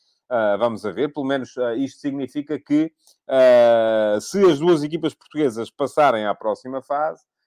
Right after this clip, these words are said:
e na próxima fase já estamos a falar apenas de oito, eh, clubes, portanto, quartos de final, não poderão calhar uma com a outra, já se sabe isso, não é? Eh, ah, não, na próxima fase já podem calhar uma com a outra, eh, portanto, isso até, enfim,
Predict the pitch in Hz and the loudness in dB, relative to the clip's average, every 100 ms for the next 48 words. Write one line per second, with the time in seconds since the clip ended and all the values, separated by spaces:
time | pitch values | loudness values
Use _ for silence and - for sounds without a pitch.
0 | _ 120 113 120 110 120 110 131 110 95 | _ -12 -8 -6 -8 -8 -8 -4 -4 -4
1 | 107 123 113 113 127 113 107 - 120 104 | -10 -10 -12 -10 -4 -2 -4 -4 -8 -8
2 | 113 139 123 104 - 87 85 90 90 123 | -6 -2 -2 -4 -12 -10 -8 -8 -8 -4
3 | 160 180 _ 101 92 127 110 - _ 131 | -4 -4 _ -16 -8 -2 -2 -4 _ -12
4 | 135 170 180 _ _ _ 160 175 147 151 | -6 -6 -6 _ _ _ -2 -2 -2 -2
5 | 147 123 143 127 113 117 117 147 143 156 | -2 -2 0 0 0 -2 -6 -4 0 0
6 | 208 220 - _ 180 98 101 - 127 135 | -2 -4 -14 _ -6 -6 -6 -2 -2 -2
7 | 190 - 135 120 165 190 117 117 113 - | -6 -12 -10 -6 -6 -6 -6 -6 -6 -4
8 | 170 202 175 - 175 160 151 156 135 139 | -2 0 0 2 0 0 -2 0 0 2
9 | 165 165 151 131 131 123 113 107 - 113 | 0 0 -2 -4 -4 -4 -4 -6 -10 -8
10 | 110 110 156 _ _ _ - 120 104 120 | -8 -8 -14 _ _ _ -6 -4 -4 -6
11 | 107 135 135 131 131 127 120 - 110 - | -4 -2 -2 -8 -10 -10 -10 -2 -2 -2
12 | 95 - | -16 -14